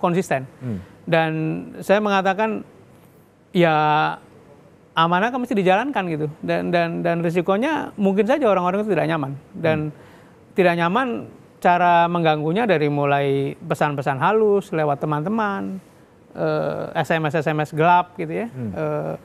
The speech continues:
Speaker 1: pertanyaan apakah ini manusia
Speaker 2: S M S
Speaker 1: atau
Speaker 2: gelap? Apa
Speaker 1: Ya.
Speaker 2: bunyi kira-kira S M S gelap yang masuk itu?
Speaker 1: Ya, bertanya misalnya apakah ini manusia juga gitu.
Speaker 2: Apakah ini manusia juga?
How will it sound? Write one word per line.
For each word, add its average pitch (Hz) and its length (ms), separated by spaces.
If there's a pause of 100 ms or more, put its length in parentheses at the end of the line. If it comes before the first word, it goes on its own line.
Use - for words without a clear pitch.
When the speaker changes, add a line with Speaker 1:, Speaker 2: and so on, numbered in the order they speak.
(440)
Speaker 1:
pertanyaan 160 480
apakah 156 320
ini 160 80
manusia 160 240
Speaker 2:
S - 0
M 165 80
S 156 80
Speaker 1:
atau 165 80
Speaker 2:
gelap? 147 180 (520)
Apa 170 160
Speaker 1:
Ya. 151 160
Speaker 2:
bunyi 147 240
kira-kira 143 320
S 139 80
M 131 80
S 127 80
gelap 117 240
yang 110 80
masuk 98 160
itu? 85 160
Speaker 1:
Ya, 143 320
bertanya 208 480
misalnya 196 320
apakah 185 320
ini 185 160
manusia 175 400
juga 143 480
gitu. 147 240
Speaker 2:
Apakah 156 320
ini 165 160
manusia 147 400
juga? 123 400